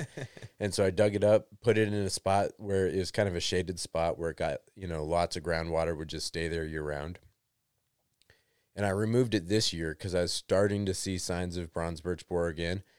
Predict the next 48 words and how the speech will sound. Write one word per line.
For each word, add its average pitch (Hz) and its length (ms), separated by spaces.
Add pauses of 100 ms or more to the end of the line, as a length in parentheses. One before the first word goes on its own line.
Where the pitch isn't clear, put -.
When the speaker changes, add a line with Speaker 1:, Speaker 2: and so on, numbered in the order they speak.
(320)
Speaker 2:
But 101 180
same 107 240
thing, 98 220
I 87 80
just 78 200
watered 95 320
the 95 100
hell 87 200
out 85 140
of 80 120
it. 85 140
It 80 100
had 85 160
a 82 40
lot 82 180
of 85 80
water, 87 520
and 95 200
it 92 40
was 87 160
shaded 92 440
by 87 160
this 85 180
hedge, 87 320
so 87 120
it 76 80
wasn't 85 340
in 87 140
the 82 80
direct 82 380
sun. 92 360 (520)
And 92 300
there 104 120
was 95 100
just 92 220
years 98 440
where 87 240 (400)
the 90 120
beetle 92 320
disappeared 98 640
and 90 120
then 85 140
just 80 200
didn't 87 220
come 85 200
back 80 260
for - 160
years. 69 500